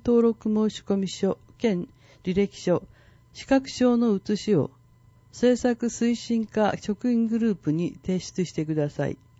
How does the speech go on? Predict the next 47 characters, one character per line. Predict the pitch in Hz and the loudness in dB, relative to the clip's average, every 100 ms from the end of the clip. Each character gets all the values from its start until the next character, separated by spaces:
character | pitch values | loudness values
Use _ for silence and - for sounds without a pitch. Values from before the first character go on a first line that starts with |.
| - - - - _ | -20 -20 -20 -20 _
ホ | - | 0
ー | 233 | 2
ム | 226 | 2
ペ | 226 220 | 2 2
ー | |
ジ | 175 151 | 2 2
よ | 139 | 2
り | 147 - - | 2 -2 -6
ダ | 156 180 | -2 -2
ウ | 196 | 0
ン | 196 | 0
ロ | 202 160 | 2 2
ー | |
ド | 147 139 | 0 -2
で | 127 | -4
き | - | -4
ま | 131 120 | -6 -6
す。 | - - _ - _ _ _ _ _ - | -10 -20 _ -20 _ _ _ _ _ -10
受 | 196 233 | 2 2
付 | - - 208 | 2 -4 -4
期 | - 196 | -4 -2
間、 | 151 - - _ _ _ | -2 -2 -10 _ _ _
五 | 240 | 2
月 | 254 214 - | 2 2 -2
六 | 175 185 175 | -2 -2 -2
日 | - 165 165 | -2 -2 -2
木 | 170 - 220 | -4 0 2
曜 | 214 156 | 4 2
か | - | 0
ら | 139 127 - | -2 -2 -4
六 | 160 - | -6 -2
月 | 240 226 226 | -2 -2 0
二 | 240 | 0
十 | 214 190 | 2 0
五 | 151 185 | 2 0
日 | 165 - 127 | -2 -4 -8
金 | - 151 151 | -6 -2 0
曜。 | 151 135 - _ _ _ - - _ - - | 0 -2 -6 _ _ _ -20 -20 _ -20 -2
午 | 247 | 2
前 | 240 208 | 2 2
八 | 185 185 226 | 0 -2 -2
時 | 202 | -4
三 | - 202 202 | -2 -2 0
十 | 208 | -2
分 | - 165 147 | -2 -2 -2
か | 160 151 | 0 0
ら | 131 | -2